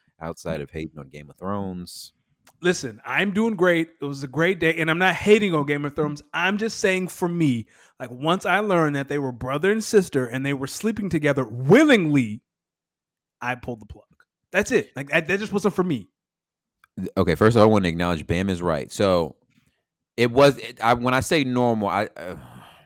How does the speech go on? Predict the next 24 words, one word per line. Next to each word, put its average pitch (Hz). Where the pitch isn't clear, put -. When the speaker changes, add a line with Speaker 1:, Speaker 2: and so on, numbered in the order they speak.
Speaker 2:
Thank 147
you, 135
Bam. 131
Thank 190
you, 160
Bam. 147
It 143
Speaker 1:
So, 139
Speaker 2:
wasn't 156
Speaker 1:
yes, 151
Speaker 2:
normal. 175
That's 170
Speaker 1:
technically, 175
Speaker 2:
why 170
Speaker 1:
it 170
Speaker 2:
they 170
Speaker 1:
wa-, 151
Speaker 2:
hid 196
Speaker 1:
it -
Speaker 2:
it. 147
Speaker 1:
wasn't 160
necessarily 135
normal 113
'cause 101